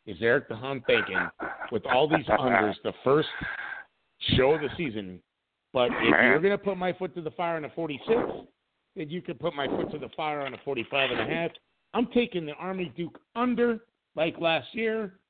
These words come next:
Speaker 1: I don't like it. I don't think there's gonna be enough points.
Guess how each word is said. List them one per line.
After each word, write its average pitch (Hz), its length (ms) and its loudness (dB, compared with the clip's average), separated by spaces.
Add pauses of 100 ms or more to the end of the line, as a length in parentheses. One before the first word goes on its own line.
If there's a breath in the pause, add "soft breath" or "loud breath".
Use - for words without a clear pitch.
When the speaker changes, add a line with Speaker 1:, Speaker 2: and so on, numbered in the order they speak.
(380)
Speaker 1:
I 214 120 6
don't 160 160 -2
like 170 220 2
it. - 500 2 (1120)
I 233 180 4
don't 180 180 -2
think 156 180 -6
there's 143 160 -4
gonna 156 160 -4
be 131 120 -4
enough 120 240 -4
points. 147 380 -2